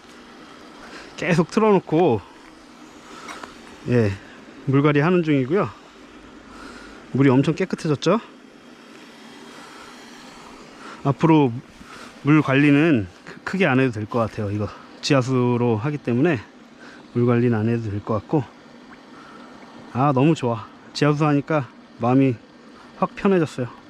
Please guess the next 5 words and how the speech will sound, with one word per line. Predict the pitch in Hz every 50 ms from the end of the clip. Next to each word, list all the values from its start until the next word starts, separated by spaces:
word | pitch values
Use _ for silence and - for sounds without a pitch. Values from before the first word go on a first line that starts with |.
| - - - - - - - - - - - - - - - - - - - - - - - - - - - - - - - - - - - - - - - - - - - - - - - - - - - - - - - - - - - - - - - - - - - - - - - - - - -
아, | - 123 135 139 131
이거 | 127 120 127 127 123 110 95 - - - - - - - - - - - -
불애옥잠은 | - 143 160 170 165 - - 160 139 135 139 151 143 113 95 82 - - - - - - - - - - - - - - - - - - - - - - - - - - - - - - - - - - -
걷어버려야겠다. | - - 139 156 160 156 160 151 139 123 117 - - 110
이거 | 104 101 92 101 98 92